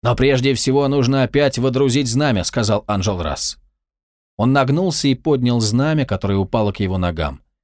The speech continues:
С конца улицы доносился стук шомполов,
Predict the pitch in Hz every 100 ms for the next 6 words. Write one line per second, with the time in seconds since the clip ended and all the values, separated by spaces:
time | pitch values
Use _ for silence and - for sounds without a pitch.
0 | _ _ _ _ - 117 - 117 131 135
1 | 127 127 107 104 - 131 - 113 - 127
2 | - - - 147 135 127 120 -